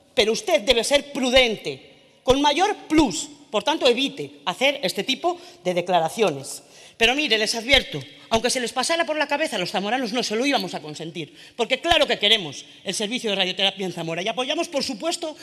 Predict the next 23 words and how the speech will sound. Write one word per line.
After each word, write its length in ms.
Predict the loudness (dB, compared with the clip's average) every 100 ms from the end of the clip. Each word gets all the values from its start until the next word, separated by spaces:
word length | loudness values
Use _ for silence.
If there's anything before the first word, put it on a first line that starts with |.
| -4
a 120 | -2
abulenses 440 | 0 0 0 0
y 40 | -2
a 40 |
segovianos, 680 | -2 -2 2 2 2 -4 -12 -20 -6
que 100 | 0
también 320 | 0 0 -2
lo 60 | -2
están 240 | -2 -4
demandando 580 | -2 0 2 2 2 -4 -6 -14
y 120 | -8 -6
que 100 | 0
también 300 | 2 2 0
tienen 280 | 0 0
derecho. 360 | -2 -4 -2 0
Han 100 | 2
ofendido 400 | 2 2 4 4
ustedes 320 | 2 2 0
a 60 | -2
un 80 | -2
colectivo 420 | -4 -2 0 2
muy 160 | 4
vulnerable, 640 | 2 2 -2 -2 -4 -6